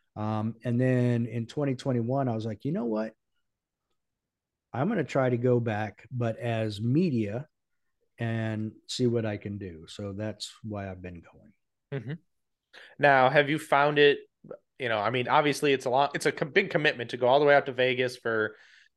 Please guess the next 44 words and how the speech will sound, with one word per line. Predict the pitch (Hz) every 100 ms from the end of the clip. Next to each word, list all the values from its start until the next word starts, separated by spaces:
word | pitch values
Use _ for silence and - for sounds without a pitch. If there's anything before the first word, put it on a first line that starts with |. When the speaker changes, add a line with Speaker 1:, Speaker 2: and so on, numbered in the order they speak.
| _ _ _ _
Speaker 2:
four | 143 147
to |
five | 143 139 135 127
days, | 120 113 113 113 110 - -
you | 104
know, | 98
to | 104
be | 139
gone. | 135 123 120 117 113 - _ _ - _ _
Um, | 50 69 67 - -
has | 147 139
that, | 143 143 -
has | 151
it | 156
really | 143 165
been | 160 156
an, | 135 131 -
a | 139
good | 120 143 143
return | 143 127 156 143
on | 143
investment | 123 127 135 165 156
for | 170 175
you? | 196 208 _ _ _ _ _ _ _ _ _ _ _ _ _ _ _ _ - _ _ _ _ _ -
Speaker 1:
I | 190
kinda | 220 320 254
look | 214 202
at | 202
it | 190 160
as | 143
like, | 147 143 135 -
um, | 143 135 135 131 131 135 -
starting | - - 147 147 151
a | 139
business | 117 147 147 160 156 -
where | 127 131 131 131 127 123
you | 123 139
have | 143
to | 127
give | 123 139
it | 143
a | 131
few | - 139
years. | 127 127 131 175 196